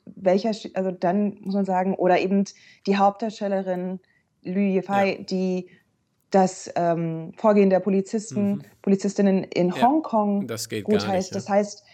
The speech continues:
Speaker 1: dieser ganze Film bewegt sich in einem derart krass, ähm,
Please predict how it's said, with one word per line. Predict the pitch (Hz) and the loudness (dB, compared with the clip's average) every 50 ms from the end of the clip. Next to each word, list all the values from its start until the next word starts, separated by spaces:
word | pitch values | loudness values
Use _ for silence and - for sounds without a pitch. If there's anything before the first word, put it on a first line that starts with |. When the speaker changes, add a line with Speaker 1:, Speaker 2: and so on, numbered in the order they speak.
| - - - - _ _ _ _ _ - | -20 -20 -20 -20 _ _ _ _ _ 0
Speaker 1:
dieser | 226 208 226 220 214 | 2 4 4 4 4
ganze | 196 196 226 269 262 277 | 2 0 -2 -4 -6 -8
Film | - - 247 247 269 254 | -6 -2 -2 0 0 0
bewegt | 233 226 190 226 240 233 - | -2 -2 -4 -4 -6 -8 -10
sich | - 226 - | -14 -10 -8
in | 226 220 | -6 -6
einem | - - 196 208 202 196 | -4 -2 0 0 0 0
derart | - 202 226 - - - 107 226 220 - - - - _ _ _ _ _ _ _ _ _ _ _ _ - | 2 2 0 0 0 -2 -2 -2 -2 -4 -8 -20 -20 _ _ _ _ _ _ _ _ _ _ _ _ -14
krass, | - - - - - - 226 240 285 285 - - - - - - - - _ _ _ _ _ - - _ _ - | -12 -8 -8 -6 -4 -2 -2 -2 -2 -2 -4 -8 -10 -10 -10 -12 -14 -16 _ _ _ _ _ -20 -20 _ _ -6
ähm, | - - - 214 208 208 208 208 202 208 208 202 202 190 202 | 0 4 6 6 6 6 6 6 6 6 6 4 2 -2 -6